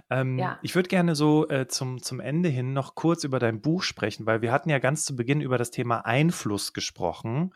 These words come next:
Speaker 1: und dein aktuelles Buch, Die Führungskraft als Influencer, ist ja auch, ja, aktuell, ne, recht frisch rausgekommen.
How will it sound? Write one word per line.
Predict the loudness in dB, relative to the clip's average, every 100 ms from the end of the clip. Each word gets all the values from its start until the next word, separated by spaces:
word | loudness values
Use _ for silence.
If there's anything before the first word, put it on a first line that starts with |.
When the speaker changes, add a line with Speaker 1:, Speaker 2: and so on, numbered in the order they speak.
| -14 -20 -18 -6
Speaker 1:
und | -2 0 -2 2
dein | 4 4 2
aktuelles | -2 0 0 0 -2
Buch, | -6
Die | -4 0
Führungskraft | 2 2 0 -2 -2 0
als | -4 0
Influencer, | 2 2 2 0 0 0
ist | 0 0
ja | 4
auch, | 4 2 -4 _
ja, | -4 -4 -6
aktuell, | -2 0 2 2 0
ne, | 0 0 2
recht | 0 0
frisch | 0 0 0 2
rausgekommen. | 2 2 -6 0 2 2 -2